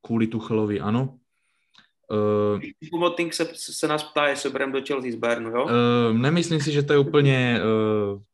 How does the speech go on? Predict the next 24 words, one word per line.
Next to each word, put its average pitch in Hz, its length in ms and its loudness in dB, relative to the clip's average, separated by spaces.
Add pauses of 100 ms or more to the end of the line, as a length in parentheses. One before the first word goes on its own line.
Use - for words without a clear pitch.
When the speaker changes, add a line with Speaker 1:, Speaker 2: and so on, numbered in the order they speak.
Speaker 1:
Choupo-Moting 135 680 0
jako 123 440 0
ten 104 360 -2
správný, 139 680 2
ale 113 600 0 (360)
jméno 113 500 0 (360)
sedí. 95 420 -6 (200)
<laughs> 143 400 -2 (760)
Takže 120 220 2
do 135 40 0
Speaker 2:
Jo. 139 60 6
Speaker 1:
nás 143 220 6
můžem 139 380 6
dát, 131 280 0
eh, - 40 -6 (140)
Choupo-Moting 120 680 -4
se - 120 -4
nás 113 200 2
zeptá 110 300 0
na 107 100 2
Instagramu, 110 500 -2
jestli 104 180 -6
chceme 107 260 -2
Aubameyanga. 98 640 -4